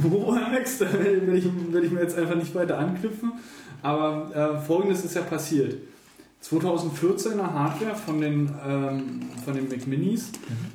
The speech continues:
Speaker 1: ist ja nicht so gut wie von den zweitausendzwölfern.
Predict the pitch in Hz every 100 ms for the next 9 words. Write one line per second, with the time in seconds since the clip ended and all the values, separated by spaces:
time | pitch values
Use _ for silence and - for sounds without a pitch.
0 | - 143 - 190 185 185 190 - - -
1 | - - - - - _ - - - -
2 | 135 165 247 - 202 175 202 190 175 170
3 | 175 170 151 160 151 147 143 135 120 113